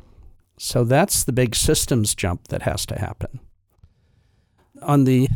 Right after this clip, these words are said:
other side, the, you know, approaches to pain care clinically in hospital are always developing. We're using different types of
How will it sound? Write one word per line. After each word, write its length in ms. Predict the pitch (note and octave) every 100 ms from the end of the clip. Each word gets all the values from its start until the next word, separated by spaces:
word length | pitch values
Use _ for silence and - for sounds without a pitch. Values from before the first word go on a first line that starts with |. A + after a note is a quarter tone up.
| -
other 220 | C#3+ C3+
side, 460 | - C#3 C#3 C3+
the, 240 | B2 A#2 A2+ -
you 200 | - C3
know, 140 | A#2+ G#2
approaches 600 | G#2+ C3 B2+ - B2 -
to 100 | -
pain 400 | - A#2+ G#2+ G#2+
care 480 | - B2 A#2 G#2+ G2 -
clinically 840 | - F#3 F#3 - B2+ B2+ A#2 A2+ - _ _ -
in 160 | A#2+
hospital 600 | A2+ A2 A2+ - D3 A#2
are 160 | G2 E2+
always 560 | G#2+ C3+ A#2+ - - - A#2
developing. 800 | A#2+ A#2 A2+ A2+ A2+ A2+ G#2+ G#2+
We're 180 | A2 F#2+
using 520 | G#2 A2+ A2 F#2+ A2 _ _ _ _ _ _ _ -
different 340 | A#2 - G#2
types 360 | - A#2 G#2 -
of 160 | A2